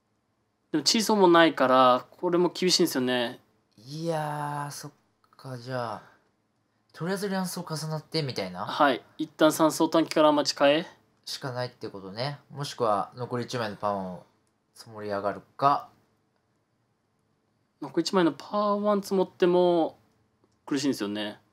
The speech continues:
Speaker 2: あ、うん、親のね。
Speaker 1: あ、親、
Speaker 2: それで
Speaker 1: はい。
Speaker 2: 形、
Speaker 1: あ、これは？
Speaker 2: あー、
Speaker 1: いやー。
Speaker 2: 選択は無理でしょ。
Speaker 1: ローソー、そうですね、現物。
Speaker 2: か、浩太さんがパーワン重なっても上がりないもんね。
Speaker 1: はい。
Speaker 2: そしたら。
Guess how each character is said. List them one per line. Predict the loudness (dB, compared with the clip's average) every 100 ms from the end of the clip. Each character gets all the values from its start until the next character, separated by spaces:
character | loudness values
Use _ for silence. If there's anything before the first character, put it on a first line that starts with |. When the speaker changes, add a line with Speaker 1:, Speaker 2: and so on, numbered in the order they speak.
| -4
Speaker 2:
あ、 | -2 -4
う |
ん、 | -12 -8
親 | -4 -4
の | -4
ね。 | -8 -2 8
Speaker 1:
あ、 | 8 8
親、 | 4 2
Speaker 2:
そ |
れ |
で | 2
Speaker 1:
は | 2
い。 | 2 -8
Speaker 2:
形、 | 4 6
Speaker 1:
あ、 | 6 0
こ | 0
れ | 2
は？ | 2 0
Speaker 2:
あ | -6 -14 -16 -18 -18 -8
ー、 | 4
Speaker 1:
い |
や | 8
ー。 | 8 6 4 0
Speaker 2:
選 | -4
択 | -8
は | -8 -8
無 | -10
理 | -10
で | 0
し |
ょ。 | 4
Speaker 1:
ロ | 6
ー |
ソ | 6 2
ー、 |
そ | 2
う |
で | 0
す | 0
ね、 |
現 | 2 2
物。 | 2 0 -2 -4 _ _ _ _ _ _ _ _ _ _ _ _ _ _ -10
Speaker 2:
か、 | -8
浩 | -6 -6
太 | -6 -2
さ | -2
ん | -2
が | -2
パ | 0 0
ー |
ワ | 0 -2
ン | -6
重 | -12 -16 -16 -14 -10
な | -10
っ |
て | -10 -10 0
も |
上 | 2 2
が | 2
り |
な | 2 0
い |
も | -2
ん | -6
ね。 | 0 2 8
Speaker 1:
は | 8 6
い。 | 2
Speaker 2:
そ |
し | -4
た | -6
ら。 | -8